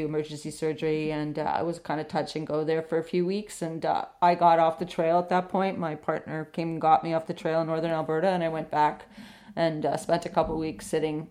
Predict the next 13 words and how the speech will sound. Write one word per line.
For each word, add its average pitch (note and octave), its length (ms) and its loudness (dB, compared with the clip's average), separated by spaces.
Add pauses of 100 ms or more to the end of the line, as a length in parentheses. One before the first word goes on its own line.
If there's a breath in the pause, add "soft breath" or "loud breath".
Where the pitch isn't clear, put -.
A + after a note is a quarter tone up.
(100)
in D#3 100 -6
a D3 80 -4
chair D#3+ 400 0
in D#3+ 120 -6
a E3 100 -6 (280)
hospital E3+ 460 -2
at E3 120 -2
V F3+ 120 0
G D#3+ 200 -4
H E3+ 340 6 (560 loud breath)
with E3 180 0
my D#3+ 140 2
mom. D#3+ 420 6